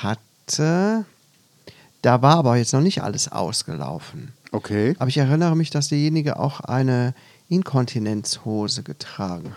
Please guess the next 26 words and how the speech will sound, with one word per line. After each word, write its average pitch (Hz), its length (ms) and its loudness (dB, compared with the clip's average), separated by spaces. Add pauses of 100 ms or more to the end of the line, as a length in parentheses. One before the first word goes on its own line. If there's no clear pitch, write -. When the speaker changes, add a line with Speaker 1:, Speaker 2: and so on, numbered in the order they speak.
Speaker 1:
hat. - 400 -12
Speaker 2:
Aha. 101 640 -2
Speaker 1:
Aber 131 160 4
es - 220 2
läuft 175 440 6
nicht 214 260 2
direkt 196 400 0
alles 151 360 0
raus. 110 540 -2 (600)
Das 143 180 0
kommt 180 320 4
noch. 98 280 -4 (240)
Das 131 200 -4
kommt 160 320 2
dann 143 160 4
erst 139 260 -2
im 143 80 -2
späteren 123 500 -2
Verlauf. 76 600 -12 (260)
Speaker 2:
Okay. 107 180 -2
Speaker 1:
Also 131 140 0
es 147 100 -2
kann 175 160 6
Speaker 2:
Verlauf. 143 280 10
Speaker 1:
gut 147 40 10
sein, 214 240 8